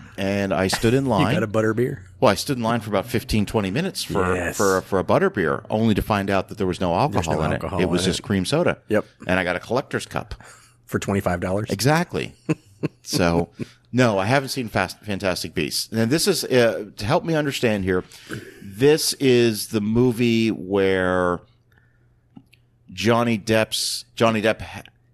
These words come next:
Speaker 2: We lose Johnny
Speaker 1: We
Speaker 2: Depp,
Speaker 1: lose, he's been
Speaker 2: and we
Speaker 1: replaced.
Speaker 2: gain Mads Mikkelsen.
Speaker 1: Is Mads Mikkelsen playing the same character?
Speaker 2: Yes.
Speaker 1: Okay,
Speaker 2: And
Speaker 1: that's
Speaker 2: he
Speaker 1: interesting.
Speaker 2: just kills it.
Speaker 1: Okay.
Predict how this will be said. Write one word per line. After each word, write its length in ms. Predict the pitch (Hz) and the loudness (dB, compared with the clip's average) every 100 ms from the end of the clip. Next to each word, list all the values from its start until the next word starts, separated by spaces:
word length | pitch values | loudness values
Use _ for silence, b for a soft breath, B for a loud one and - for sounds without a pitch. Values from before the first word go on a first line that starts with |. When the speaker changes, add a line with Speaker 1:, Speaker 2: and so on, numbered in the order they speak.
| - | -4
Speaker 2:
We 120 | 104 | 0
lose 260 | 104 135 147 | 4 4 4
Johnny 240 | 156 135 | 2 4
Speaker 1:
We 80 | 123 | 4
Speaker 2:
Depp, 140 | 123 139 | 6 6
Speaker 1:
lose, 160 | 123 | 4
he's 200 | 110 120 | 0 -2
been 100 | 120 | 2
Speaker 2:
and 80 | 120 | 2
we 60 | 107 | 2
Speaker 1:
replaced. 280 | 95 107 - | 2 2 2
Speaker 2:
gain 480 | 110 110 110 104 - | 0 0 0 -2 -4
Mads 360 | 92 95 95 - | -4 0 0 0
Mikkelsen. 640 | 92 - 78 82 85 - - | -2 -2 -6 -10 -12 -8 -4
Speaker 1:
Is 160 | 107 | 0
Mads 280 | 120 131 117 | 4 4 4
Mikkelsen 380 | 127 120 - 104 | 0 0 -2 0
playing 240 | 120 110 | 0 0
the 60 | 95 | 0
same 260 | 120 110 | -2 0
character? 420 | 101 101 80 - 101 | 2 2 2 -2 -4
Speaker 2:
Yes. 440 | 95 98 - - | 0 0 -2 -4
Speaker 1:
Okay, 300 | 98 101 113 147 | -2 0 0 2
Speaker 2:
And 60 | |
Speaker 1:
that's 140 | 92 - | 2 2
Speaker 2:
he 80 | 135 | 2
Speaker 1:
interesting. 560 | 147 156 156 151 147 95 | 4 4 4 2 0 -4
Speaker 2:
just 720 | - 101 98 98 95 - - | -6 -2 0 2 0 -4 -10
kills 380 | - 78 78 78 | -10 -6 -6 -6
it. 280 | - - - | -8 -10 -16
Speaker 1:
Okay. 220 | - - | -12 -14